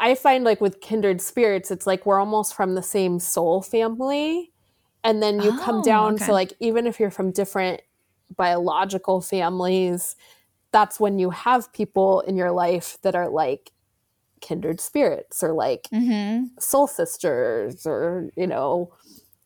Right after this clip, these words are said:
Speaker 1: like, you just feel
Speaker 2: That's
Speaker 1: this,
Speaker 2: so
Speaker 1: like,
Speaker 2: cute.
Speaker 1: connection and, and, um,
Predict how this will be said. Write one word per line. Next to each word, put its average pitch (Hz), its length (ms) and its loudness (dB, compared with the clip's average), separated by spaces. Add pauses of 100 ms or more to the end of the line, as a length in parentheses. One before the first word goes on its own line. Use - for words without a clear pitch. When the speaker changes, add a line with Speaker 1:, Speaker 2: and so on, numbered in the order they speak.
Speaker 1:
like, 214 180 2
you 226 80 0
just 214 400 -6
feel 247 440 4
Speaker 2:
That's 196 180 2
Speaker 1:
this, 202 80 -8
Speaker 2:
so - 40 -8
Speaker 1:
like, 190 160 2
Speaker 2:
cute. 190 220 -6
Speaker 1:
connection 202 680 0
and, 180 240 -2
and, 180 500 -2 (600)
um, 165 560 -2